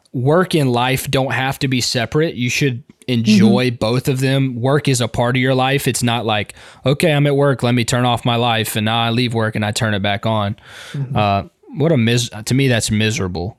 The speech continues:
Speaker 1: You
Speaker 2: Right.
Speaker 1: know, um, if you're doing that, that's, you're missing half of your life. But how do you, like, is there specific things that you do, um,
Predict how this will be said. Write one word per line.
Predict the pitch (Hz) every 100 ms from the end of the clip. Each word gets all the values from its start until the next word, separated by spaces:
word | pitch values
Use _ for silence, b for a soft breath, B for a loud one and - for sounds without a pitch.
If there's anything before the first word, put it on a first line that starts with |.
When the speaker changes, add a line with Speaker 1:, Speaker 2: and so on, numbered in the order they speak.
| -
Speaker 1:
You | 104
Speaker 2:
Right. | 104 101 B B B B -
Speaker 1:
know, |
um, | 107 101 - _ -
if | 120
you're | 127
doing | 110 117 120
that, | 107 101 98 -
that's, | 107 101 - - _
you're | 107 107 101
missing | 110 110 104 101
half | 110 107 104
of | 101
your | 90
life. | 98 85 - - -
But | 120 110 104 B B B B _ _ -
how | - 170
do | 196
you, | 156 160 160 -
like, | 135 135
is | 127
there | 180
specific | 170 - 151 - 151 147 -
things | 139 135
that | 127
you | 117 120 113
do, | 117 117 117 101 - B B B -
um, | 110 104 101 98 -